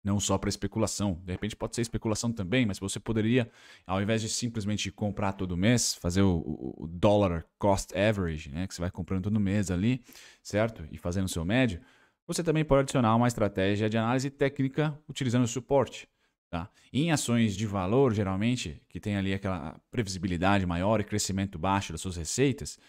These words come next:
elas ficam consolidadas até a maior parte do tempo. Porque a subida aqui se deu em um ano. Foi de dois mil e dezoito pra dois mil e dezenove, tá? Mas você tinha que tá no jogo pra aproveitar essa alta.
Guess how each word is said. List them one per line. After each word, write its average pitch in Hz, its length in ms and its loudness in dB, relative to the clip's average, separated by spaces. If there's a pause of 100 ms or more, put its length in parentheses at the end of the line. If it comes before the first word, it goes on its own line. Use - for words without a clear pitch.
(440)
elas 135 200 -2
ficam 190 400 -2
consolidadas 113 800 0
até 104 160 -2
a 147 40 -2
maior 151 220 0
parte 143 320 -4
do 190 80 -10
tempo. 120 400 -4 (460)
Porque 98 160 -4
a - 20 2
subida 123 560 0
aqui 151 300 -2
se - 160 -6
deu 120 180 2
em 226 80 6
um 120 180 4
ano. 110 300 2 (320)
Foi 98 140 -2
de 110 80 -2
dois 110 180 2
mil 120 120 2
e - 20 4
dezoito 104 320 2
pra 190 100 2
dois 175 100 2
mil 165 100 -2
e - 20 -2
dezenove, 110 480 2 (440)
tá? 92 240 -4 (320)
Mas 98 160 -2
você 104 160 -2
tinha 127 280 -2
que - 80 -10
tá - 100 0
no 175 100 2
jogo 131 480 2 (280)
pra 95 100 -2
aproveitar 98 500 -2
essa 82 200 -6
alta. 71 320 -10